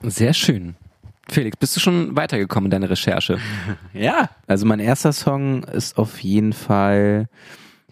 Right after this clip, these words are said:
Speaker 2: äh, die neue Single von den Strokes. Und zwar At the Door heißt die.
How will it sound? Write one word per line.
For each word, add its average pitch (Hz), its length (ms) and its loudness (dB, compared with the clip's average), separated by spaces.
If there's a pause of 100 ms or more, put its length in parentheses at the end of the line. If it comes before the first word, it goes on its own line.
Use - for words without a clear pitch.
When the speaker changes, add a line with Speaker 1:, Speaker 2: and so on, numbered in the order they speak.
(160)
Speaker 2:
äh, 92 340 4
die 90 120 2
neue 101 240 4
Single 117 260 2
von 110 160 -2
den 92 140 0
Strokes. - 500 -4 (1040)
Und 95 180 -2
zwar 87 440 2
At - 140 -6
the 98 60 2
Door 117 540 2
heißt 117 240 -2
die. 147 220 2